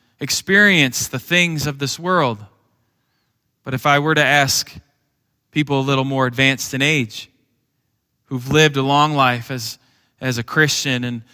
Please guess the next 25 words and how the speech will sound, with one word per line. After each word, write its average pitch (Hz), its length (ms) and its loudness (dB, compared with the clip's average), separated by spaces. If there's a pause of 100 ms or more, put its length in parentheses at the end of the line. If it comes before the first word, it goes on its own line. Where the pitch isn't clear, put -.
(140)
and 135 80 -6
they're 131 100 2
searching, 151 600 -2
and 117 240 -6
honestly, 139 540 2
I'd, 127 200 -2
if 139 140 -6
I 151 140 4
asked 151 220 2
them, 151 180 -2 (240)
"Well, 165 140 -12
when 175 200 -4
do 170 80 -2
you 175 160 -2
think 151 280 -4
the 139 100 -6
Lord 131 260 -2
should 131 160 -10
return?" 117 460 -8
You 123 160 -6
would 120 120 -8
say, 113 360 -4 (600)
"Forty 147 240 -2
years 160 280 0
ago." 117 360 -4